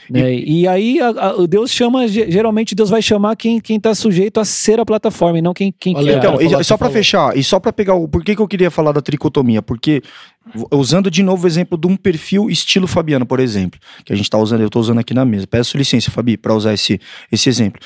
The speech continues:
Speaker 4: Porque, por exemplo, se o cara não tiver com a alma dele alinhada com o espírito e o corpo, em algum momento essa alma vai ser cobrada pra fazer algo ou pra ir além daquela visão que foi dada,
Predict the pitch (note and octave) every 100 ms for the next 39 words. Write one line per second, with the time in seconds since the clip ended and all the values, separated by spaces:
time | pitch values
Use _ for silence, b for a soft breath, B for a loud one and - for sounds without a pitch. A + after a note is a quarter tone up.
0 | B B _ C#3+ - D#3+ F#3+ E3 C#3+ -
1 | - A#3+ E4+ G4+ - F#3 E3 - D#3 C#3
2 | D#3 D3+ C#3 C#3 C3 C3 B2 B2 D3 C3+
3 | - D#3+ G3 E3+ - F#2+ _ _ _ -
4 | D3+ D3+ - D3+ G3+ - G#2 b b b
5 | _ D3+ E3 A3 B3 G#3 F#3 F3 - D#3
6 | D3+ C3+ C#3+ D3+ - C3 B2+ B2 A#2 A#2+
7 | - A#2+ A#2 A2+ C#3+ B2+ A#2+ A#2+ A#2 A2
8 | D3 E3 - B2+ A2+ A#2 A2 G#2+ G2+ C3
9 | F3 B2+